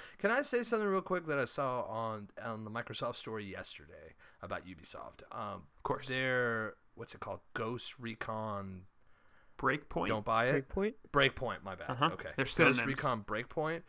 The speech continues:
Speaker 1: They had, like, a, <laughs> they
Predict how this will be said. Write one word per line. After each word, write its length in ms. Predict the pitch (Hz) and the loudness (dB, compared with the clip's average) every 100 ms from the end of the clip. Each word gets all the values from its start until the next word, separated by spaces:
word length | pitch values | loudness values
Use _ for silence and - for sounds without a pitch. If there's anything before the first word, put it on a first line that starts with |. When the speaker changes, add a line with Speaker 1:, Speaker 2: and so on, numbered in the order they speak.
| - - - | -16 -16 0
Speaker 1:
They 80 | 143 | 4
had, 140 | 165 | 6
like, 180 | 165 160 | 6 4
a, 120 | 156 - - - - - - - - | 2 0 -8 -20 -20 -20 -20 -14 2
<laughs> 60 | - 480 - - - - - - - - - | 4 4 -2 -16 -18 -20 -20 -20 -18 -16 -14
they 80 | - | -8